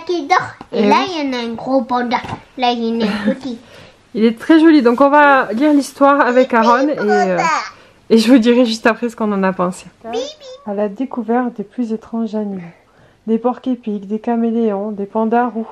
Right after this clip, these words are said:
Speaker 2: Hein,
Speaker 1: Caméléon.
Speaker 2: le caméléon. Et le panda roux, il est où ? Ouais.
Speaker 1: Mhm.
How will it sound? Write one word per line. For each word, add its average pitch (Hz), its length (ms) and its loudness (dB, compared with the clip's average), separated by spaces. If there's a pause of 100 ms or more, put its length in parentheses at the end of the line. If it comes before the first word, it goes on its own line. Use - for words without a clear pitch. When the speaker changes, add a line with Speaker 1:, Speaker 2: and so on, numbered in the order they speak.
(840)
Speaker 2:
Hein, 277 300 0
Speaker 1:
Caméléon. 240 240 -6
Speaker 2:
le 233 40 -4
caméléon. 226 540 0
Et 240 60 0
le 220 40 0
panda 226 280 -2
roux, 247 120 -4
il 233 120 -4
est - 20 -2
où ? 254 120 -6 (1080)
Ouais. 190 380 -4 (1200)
Speaker 1:
Mhm. 269 300 -2